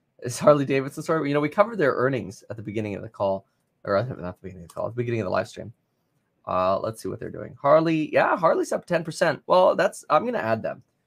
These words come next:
because I, I like watching them. Uh, I watch, I look at their earnings every so often, but I didn't actually have them on the list here. Okay, V-, Velodyne has almost gone back to no gain. <laughs> Man, I should have just shorted it when I said.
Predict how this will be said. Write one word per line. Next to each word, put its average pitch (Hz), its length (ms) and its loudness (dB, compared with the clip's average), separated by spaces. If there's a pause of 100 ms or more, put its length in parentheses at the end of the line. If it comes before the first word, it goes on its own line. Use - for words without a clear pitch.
(120)
because 123 160 -10
I, 127 120 2
I - 140 -2
like 107 280 -2
watching 98 300 -8
them. 104 180 -18 (840)
Uh, 92 260 -2
I 117 100 2
watch, 143 240 2
I 147 180 4
look 151 220 -4
at - 40 -6
their - 140 0
earnings 110 320 -2
every 87 180 -8
so 87 160 -4
often, 87 300 -2
but 90 240 -10
I 104 80 -4
didn't 117 180 -6
actually 104 300 -6
have 95 120 -8
them 92 100 -10
on 90 80 -10
the 87 120 -10
list 95 300 -12
here. 90 180 -12 (1200)
Okay, 151 340 6 (540)
V-, 131 80 -8 (100)
Velodyne 220 520 10
has 151 180 6 (100)
almost 165 420 6
gone 147 260 4
back 123 360 4 (340)
to 131 140 -8
no 117 220 -2
gain. 104 340 -8 (280)
<laughs> 254 220 -6
Man, 180 480 0 (540)
I 170 40 -4
should 180 160 0
have 143 80 -4
just 151 200 -6
shorted 170 300 2
it 156 100 -6
when 151 140 0
I 135 80 2
said. 123 320 -2